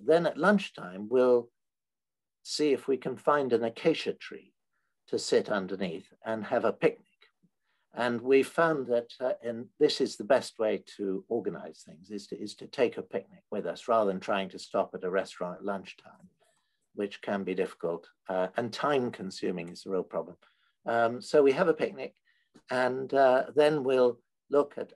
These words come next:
other scenes in the afternoon. So we try not to be too much time in the vehicles. Um, and when we stop, we'll do some walking. And sometimes we'll walk up a wadi.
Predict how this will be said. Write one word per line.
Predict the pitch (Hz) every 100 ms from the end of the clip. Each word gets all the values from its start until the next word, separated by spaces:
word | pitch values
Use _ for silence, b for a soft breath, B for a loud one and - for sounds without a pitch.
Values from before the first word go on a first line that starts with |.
| 131
other | 139 117
scenes | - 131 117 107
in | 110
the | 113
afternoon. | 104 104 - 110 95 104
So | 135
we | 143
try | 147 - 190
not | 175 170 170 -
to | -
be | 127
too | 123 - 196
much | 175 120 - -
time | 135 117 107
in | 98
the | 98
vehicles. | 95 87 - - 139 185 - _ _ _ _ _ _ -
Um, | 127 127 131 131 -
and | 127 123
when | 156 151
we | 131 120
stop, | - 220 - 107 _ -
we'll | 139 139
do | 135 127
some | - 123
walking. | 135 131 - - _ - - _ _ _ _ _ -
And | 131 135 131 -
sometimes | - 220 202 - 101 117 127 139
we'll | 135
walk | 131 135 123 127
up | 117
a | 104
wadi. | 113 123 127 -